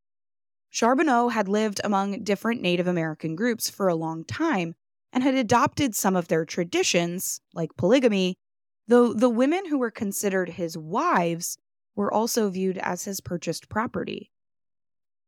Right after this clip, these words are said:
Even throughout the journals of the Corps of Discovery, she is often referred to by pejorative and offensive terms for Native American women that connote the view that women were lesser than men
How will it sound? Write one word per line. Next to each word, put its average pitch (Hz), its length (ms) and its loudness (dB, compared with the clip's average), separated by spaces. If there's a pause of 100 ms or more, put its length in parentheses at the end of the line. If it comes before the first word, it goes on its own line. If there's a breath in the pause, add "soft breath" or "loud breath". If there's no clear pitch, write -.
(100)
Even 302 260 4
throughout 226 320 4
the 226 100 0
journals 180 520 2
of 170 160 -2
the 170 80 0
Corps 156 240 0
of 147 80 -6
Discovery, 180 680 2 (380)
she - 140 -2
is 226 160 2
often 277 320 4
referred 196 380 0
to 214 260 0
by 180 180 2
pejorative 196 880 0
and 185 160 -2
offensive 185 640 -2
terms 170 500 -2
for 185 160 -4
Native 165 300 -4
American 156 500 -4
women 214 380 -2 (420)
that 208 160 2
connote 233 400 2
the 220 100 0
view 208 540 0
that 190 160 0
women 202 400 0
were 170 160 -6
lesser 175 500 0
than 156 200 -2
men 151 340 -4